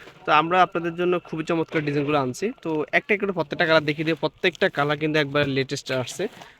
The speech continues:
তো আপনাদের যেটা ভালো লাগে ওটা নিতে পারবেন একবার হোলসেল প্রাইসের মাধ্যমে, আর যারা খুচরো নেবেন তাদের জন্য দিয়ে দিচ্ছি। তো কথা না আবার ড্রেসগুলো দেখানো শুরু করবো।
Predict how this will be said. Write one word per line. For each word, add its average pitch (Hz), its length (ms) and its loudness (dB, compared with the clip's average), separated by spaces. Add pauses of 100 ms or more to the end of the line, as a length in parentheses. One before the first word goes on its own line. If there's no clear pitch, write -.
(120)
তো 160 80 2
আপনাদের 170 280 2
যেটা 170 280 2
ভালো 151 180 2
লাগে 165 180 6
ওটা 156 120 4
নিতে 156 200 2
পারবেন 156 200 4
একবার 143 220 2
হোলসেল 147 300 0
প্রাইসের 151 260 0
মাধ্যমে, 147 360 -2 (300)
আর 139 140 0
যারা 143 180 2
খুচরো - 320 -2
নেবেন 170 120 2
তাদের 143 180 2
জন্য 143 200 2
দিয়ে 139 140 2
দিচ্ছি। 117 320 -6
তো 165 160 -12
কথা 202 240 4
না 196 80 8
আবার 185 160 4
ড্রেসগুলো 160 260 0
দেখানো 139 220 0
শুরু 131 200 -6
করবো। 127 240 -10